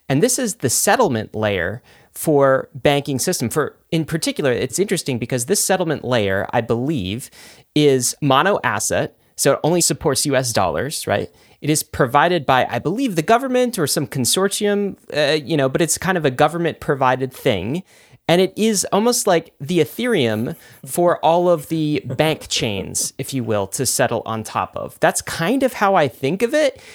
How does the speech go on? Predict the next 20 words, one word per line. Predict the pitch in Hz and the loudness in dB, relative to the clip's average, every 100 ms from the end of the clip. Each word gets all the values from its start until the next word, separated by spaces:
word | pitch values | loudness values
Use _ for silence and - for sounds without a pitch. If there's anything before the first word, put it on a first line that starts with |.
| - - | -10 0
Is | 180 156 | 0 2
this, | 294 - - | 0 0 -2
does | - 190 - | 0 0 2
this | 240 240 | 0 2
analogy | 202 175 190 190 196 | 2 2 0 0 -4
kind | - 185 | -2 -2
of | 156 | 0
work | 160 190 | -2 -2
to | 220 | 0
you? | 226 | 2
And | 170 - - | 2 -2 -6
if | - 269 | 0 0
so, | - 214 131 139 - - - | 4 6 6 4 -2 -12 -2
then | 156 | 2
what | 202 | 2
you | 165 233 | 2 4
guys | 190 151 | 4 4
are | 135 | -4
saying | - 127 117 | -2 -2 -2
is | 117 | -4